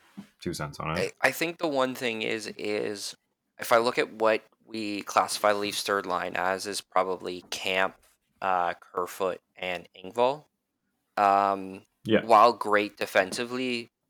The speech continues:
Speaker 2: when it comes down to all of a sudden we're game seven against Tampa again,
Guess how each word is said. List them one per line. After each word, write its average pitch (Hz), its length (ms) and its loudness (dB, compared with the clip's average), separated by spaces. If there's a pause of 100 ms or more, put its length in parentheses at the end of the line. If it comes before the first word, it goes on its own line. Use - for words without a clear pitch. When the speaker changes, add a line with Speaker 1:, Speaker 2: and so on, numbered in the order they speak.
(140)
Speaker 2:
when 110 260 0
it 107 120 -6
comes 117 320 2
down 107 320 4
to 101 640 -4
all 107 200 2
of 110 60 0
a 107 60 0
sudden 104 580 -2
we're 98 480 0
game 107 300 -2
seven 110 300 2
against 107 340 0
Tampa 110 320 0
again, 101 540 2